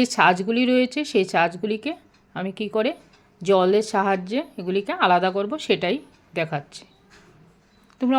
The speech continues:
অনেকেই বেলপানা করে খাও, আমি আমার মতো করে করছি। একটু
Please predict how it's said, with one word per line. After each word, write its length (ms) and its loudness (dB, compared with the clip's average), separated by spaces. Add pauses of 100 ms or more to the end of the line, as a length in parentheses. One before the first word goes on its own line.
অনেকেই 340 4
বেলপানা 360 2
করে 240 0
খাও, 220 -2 (240)
আমি 240 0 (120)
আমার 240 0
মতো 160 -6
করে 280 -4
করছি। 280 -6 (840)
একটু 220 -8